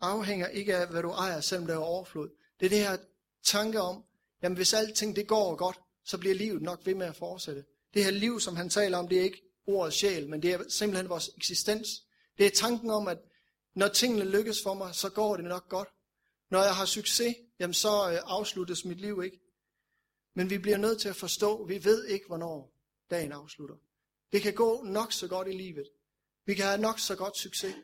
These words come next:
men det er ikke det, som gør, at vores liv, det fortsætter. Vi bliver nødt til hver dag at være klar til at møde Gud. Vi kan ikke udsætte det, som den her pige, som sagde, "Jeg vil ikke tænke på døden, så længe jeg lever."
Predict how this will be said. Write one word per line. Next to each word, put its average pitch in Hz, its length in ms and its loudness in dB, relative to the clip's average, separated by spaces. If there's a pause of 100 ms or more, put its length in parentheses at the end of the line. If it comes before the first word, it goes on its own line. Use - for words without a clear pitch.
men 170 120 -4
det 175 80 4
er 185 40 6
ikke - 240 -4
det, 214 340 2
som 160 160 -6
gør, 170 220 -2
at 156 260 -8
vores 160 220 -8
liv, 185 220 -6 (340)
det 175 100 -4
fortsætter. 175 520 -8 (1300)
Vi 180 100 -2
bliver 185 200 4
nødt 214 280 2
til 202 280 -2 (340)
hver 180 320 -2
dag 165 280 -8
at 151 80 -12
være 156 120 -12
klar 170 360 -10
til 151 320 -12 (540)
at 160 120 -4
møde 165 300 -6
Gud. 165 280 -12 (1200)
Vi 165 100 -6
kan 180 160 -2
ikke 196 120 -2
udsætte 208 520 -2
det, 139 120 -8
som 160 160 -4
den 185 180 0
her 175 140 -6
pige, 185 300 -10
som 170 160 -10
sagde, 165 300 -6 (500)
"Jeg 170 120 2
vil 180 80 4
ikke 190 160 2
tænke 196 280 -4
på 170 100 -10
døden, 160 300 -4
så 147 120 -10
længe 147 220 -6
jeg 156 80 -6
lever." 165 320 -8